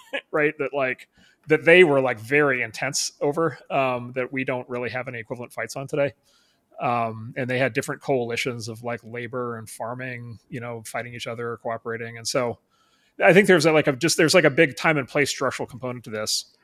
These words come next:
Yeah. So we, so we live, like, under the F D R administration, you know, basically,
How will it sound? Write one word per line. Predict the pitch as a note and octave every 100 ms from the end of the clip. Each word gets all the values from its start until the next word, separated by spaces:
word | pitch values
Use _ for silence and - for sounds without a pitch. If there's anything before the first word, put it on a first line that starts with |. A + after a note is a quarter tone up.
| _ -
Yeah. | D3+
So | - F3+
we, | F#3+ F3+ -
so | F#3 F#3
we | F#3
live, | G3+ F3+
like, | D#3 C#3+ F3+
under | E3 C#3
the | C3+
F | C3
D | C#3
R | B2+
administration, | B2 A#2 - A#2+ A2 A#2+ A2+ A2+
you | C3
know, | A2+ A2 A2
basically, | A2 - B2 A#2 A2+ G#2+